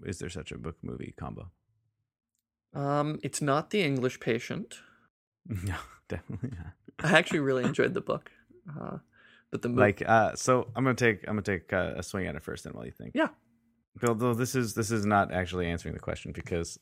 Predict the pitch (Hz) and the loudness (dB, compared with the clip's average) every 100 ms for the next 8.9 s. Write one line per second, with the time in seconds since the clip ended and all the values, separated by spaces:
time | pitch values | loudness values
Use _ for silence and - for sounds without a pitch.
0 | - 90 87 85 90 90 85 85 85 - | -6 -4 -2 -2 -2 -2 -4 -6 -8 -6
1 | - 92 - 82 - 87 76 80 73 76 | 0 0 -2 -6 0 0 0 -2 -4 -6
2 | 82 71 - - _ _ _ _ _ _ | -8 -8 -12 -16 _ _ _ _ _ _
3 | 101 101 98 110 95 104 87 87 90 92 | 4 6 8 6 6 2 4 2 4 4
4 | 87 92 92 92 82 - _ _ _ _ | 4 2 2 0 -2 -8 _ _ _ _
5 | _ 87 85 85 87 95 - 90 85 76 | _ -10 -8 -2 2 2 2 2 2 0
6 | - 85 82 85 80 73 82 78 80 80 | 0 -2 -2 -4 -2 -2 -2 -2 -2 -2
7 | 76 82 78 76 78 80 78 80 76 78 | -2 -4 -4 -4 -6 -6 -6 -4 -4 -4
8 | 76 90 117 - _ _ - 170 - | -4 -4 -6 -12 _ _ -8 -4 -4